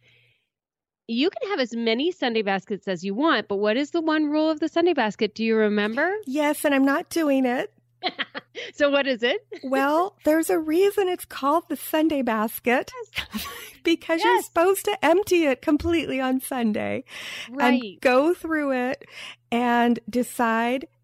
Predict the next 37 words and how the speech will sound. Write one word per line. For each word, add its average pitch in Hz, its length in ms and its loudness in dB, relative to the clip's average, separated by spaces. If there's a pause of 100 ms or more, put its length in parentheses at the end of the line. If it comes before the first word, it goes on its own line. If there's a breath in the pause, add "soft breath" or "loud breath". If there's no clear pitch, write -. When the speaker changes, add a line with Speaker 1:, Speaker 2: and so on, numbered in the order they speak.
(120)
Speaker 2:
ki-, - 240 -6
do, 202 180 0
does 196 240 0
this 233 220 -6
need 269 260 0
to 277 120 -6
be 254 160 -4
taken 254 340 -4
care 262 240 -4
of 233 100 -4
right 233 220 -2
now, 277 380 0
or 233 240 -2
can 220 180 -2
it 214 100 -2
wait 208 180 -4
till 214 160 -6
next 214 220 -4
Sunday? 247 460 0 (540 loud breath)
And 302 160 2
if 311 100 2
it's - 120 -2
Speaker 1:
Yes. - 40 -14
Speaker 2:
supposed 311 360 0
to 330 60 -4
be 320 120 2
taken 320 260 -2
care 269 240 0
of 262 80 0
right 262 220 0
now, 247 260 0
you're 240 140 0
supposed 254 360 -4
to 233 60 -8
take 339 300 -2
it 330 80 0
out 240 440 -2